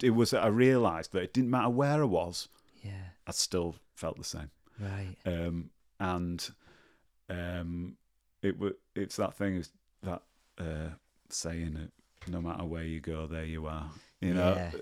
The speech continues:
Speaker 2: Yeah.
Speaker 1: Um, you,
Speaker 2: Yeah.
Speaker 1: you,
Speaker 2: You were
Speaker 1: uh,
Speaker 2: looking for some, you were looking for a change somewhere else,
Speaker 1: Yeah, I
Speaker 2: but
Speaker 1: th-,
Speaker 2: it was internal. That
Speaker 1: yeah, completely. I'd
Speaker 2: Yeah.
Speaker 1: lost my, I, I, you know,
Speaker 2: Yeah.
Speaker 1: nothing could have changed,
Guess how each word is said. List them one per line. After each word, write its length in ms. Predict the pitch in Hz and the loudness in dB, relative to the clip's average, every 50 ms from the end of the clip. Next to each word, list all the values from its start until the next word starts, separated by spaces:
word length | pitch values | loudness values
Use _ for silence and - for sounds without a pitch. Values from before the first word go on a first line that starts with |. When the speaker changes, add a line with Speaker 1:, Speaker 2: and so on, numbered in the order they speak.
| - - - | -10 -4 2
Speaker 2:
Yeah. 240 | 117 104 92 95 92 | 4 6 8 8 6
Speaker 1:
Um, 240 | 90 90 90 92 - | 6 2 -2 -4 -6
you, 200 | 92 92 92 104 95 92 | -6 -2 2 4 4 4
Speaker 2:
Yeah. 80 | 90 85 87 | 4 0 0
Speaker 1:
you, 220 | 92 107 101 - - - - - - - - - - - - - - _ - | 0 0 0 0 -2 -10 -16 -16 -16 -18 -18 -20 -20 -20 -20 -20 -20 _ 4
Speaker 2:
You 60 | 107 113 | 8 10
were 60 | 110 | 12
Speaker 1:
uh, 40 | 110 | 12
Speaker 2:
looking 220 | 113 110 117 101 | 10 10 6 0
for 140 | - - 101 | -4 -4 -6
some, 240 | - - 110 101 82 | -4 -4 -4 -4 -2
you 160 | 107 110 107 | -2 0 0
were 60 | 107 101 | 0 0
looking 340 | 98 - - - 107 95 | 0 -2 -2 -2 -4 -4
for 160 | 87 - 95 92 | -4 -2 -2 -2
a 60 | 87 | -2
change 400 | - - 98 92 90 85 - - | 0 0 0 0 0 0 -4 -4
somewhere 340 | - 95 90 87 85 85 87 | -4 -2 -2 0 0 2 2
else, 160 | 92 90 156 | 2 6 6
Speaker 1:
Yeah, 200 | 190 202 196 175 160 | 8 8 10 8 8
I 20 | |
Speaker 2:
but 80 | 143 - | 6 4
Speaker 1:
th-, 80 | 85 | 2
Speaker 2:
it 40 | 82 | 0
was 100 | 85 82 | 0 -4
internal. 540 | 92 - - - 92 90 87 82 80 80 78 | -6 -6 -4 -2 -2 0 0 0 -2 -4 0
That 100 | 80 180 | 6 8
Speaker 1:
yeah, 160 | 190 147 - | 10 10 10
completely. 440 | - - 104 - - - 87 - - | 8 2 -2 -2 -2 -4 -4 -4 -4
I'd 100 | - 87 90 | -4 0 2
Speaker 2:
Yeah. 40 | 98 | 2
Speaker 1:
lost 180 | 87 90 - | 2 2 -2
my, 80 | 90 85 - 123 | -4 -6 -4 -2
I, 140 | 123 143 - - 131 | -2 -2 -2 0 -2
I, 120 | 117 123 131 | 0 0 2
you 120 | 143 139 135 | 2 4 6
know, 180 | 135 131 123 | 8 8 8
Speaker 2:
Yeah. 100 | 117 120 | 8 8
Speaker 1:
nothing 420 | 135 143 135 - - 131 113 104 95 | 6 6 4 4 2 2 2 2 0
could 200 | - - 98 80 | 0 -2 -2 -2
have 140 | - - - | -4 -6 -6
changed, 680 | - - 95 92 92 92 90 90 - - - - 98 | -2 0 2 2 2 2 0 -2 -4 -6 -8 -10 -14